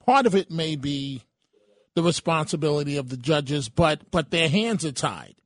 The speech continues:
in terms of the state law. And it's gotta start out of, uh,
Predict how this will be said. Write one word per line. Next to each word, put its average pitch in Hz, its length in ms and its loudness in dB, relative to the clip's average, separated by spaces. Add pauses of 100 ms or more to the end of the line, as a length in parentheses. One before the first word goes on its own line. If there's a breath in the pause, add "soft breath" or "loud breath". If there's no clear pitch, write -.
in 165 160 -2
terms 170 420 0
of 156 220 0
the 147 100 -4
state 175 400 -2
law. 143 380 -2 (560 soft breath)
And 185 160 4
it's 165 180 -2
gotta 233 380 2
start 170 720 2 (140)
out 156 200 0
of, 147 360 -2
uh, 151 220 0